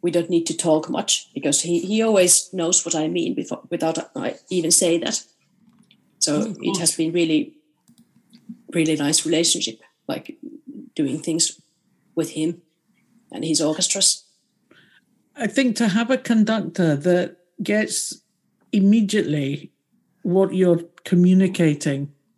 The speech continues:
Speaker 2: through your
Speaker 1: Hmm.
Speaker 2: score is, I imagine, one of the most special experiences.
Speaker 1: Yes, that, that has been very, very important, crucial.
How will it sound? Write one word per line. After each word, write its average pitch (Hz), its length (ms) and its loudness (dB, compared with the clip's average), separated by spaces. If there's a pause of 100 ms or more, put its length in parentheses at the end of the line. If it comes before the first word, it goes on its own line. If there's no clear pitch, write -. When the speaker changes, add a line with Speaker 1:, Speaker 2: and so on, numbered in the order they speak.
(420)
Speaker 2:
through 180 220 0
your 160 200 6
Speaker 1:
Hmm. 151 80 4
Speaker 2:
score 151 600 0 (120)
is, 160 280 -6 (540)
I 151 140 -4
imagine, 170 500 2
one 160 180 2
of 151 120 -2
the 160 100 0
most 156 380 0
special 160 680 0 (600)
experiences. 139 1080 -2 (320)
Speaker 1:
Yes, - 400 -2 (640)
that, 156 260 -4
that 170 140 -2
has 165 140 0
been 156 300 -6
very, 165 360 -2
very - 360 -4
important, - 580 -8 (500)
crucial. - 460 -4